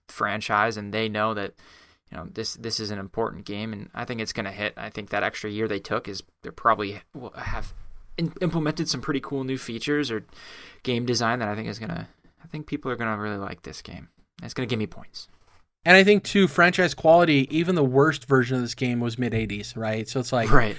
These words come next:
Speaker 2: you know the quality is gonna be there no matter what. Uh, I think it was a smart pick. Um, my next one is Monster Hunter Rise. There's currently a demo out. People are really enjoying it. Uh, I wouldn't say this is necessarily a safe pick,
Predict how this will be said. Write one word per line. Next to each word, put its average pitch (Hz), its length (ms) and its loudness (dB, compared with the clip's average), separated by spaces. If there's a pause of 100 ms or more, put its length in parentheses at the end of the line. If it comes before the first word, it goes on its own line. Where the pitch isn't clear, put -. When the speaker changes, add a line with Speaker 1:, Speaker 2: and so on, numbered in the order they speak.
(120)
Speaker 2:
you 151 200 6
know 147 360 8
the 123 100 2
quality 131 380 6
is 120 80 2
gonna 120 160 0
be 113 140 -2
there 113 140 -2
no 110 80 -4
matter 107 280 -4
what. 104 220 -6 (460)
Uh, 104 60 -4
I 123 120 4
think 160 120 4
it 147 40 6
was 127 100 6
a 123 40 -4
smart 123 300 2
pick. 113 320 -4 (400)
Um, 107 380 -6 (480)
my 143 520 4
next 131 240 -2
one 139 200 2
is 131 120 -2
Monster 123 340 2
Hunter 120 200 0
Rise. 110 480 0
There's 123 160 -8
currently 117 260 -2
a 117 40 -4
demo 120 260 0
out. 123 140 2
People 131 240 -4
are 113 40 0
really 113 200 -2
enjoying 117 380 -2
it. 117 160 -4 (640)
Uh, 143 280 10
I 180 60 12
wouldn't 247 180 8
say 254 80 2
this 247 100 0
is - 60 -4
necessarily 190 320 4
a 127 40 6
safe 151 440 0
pick, 202 420 0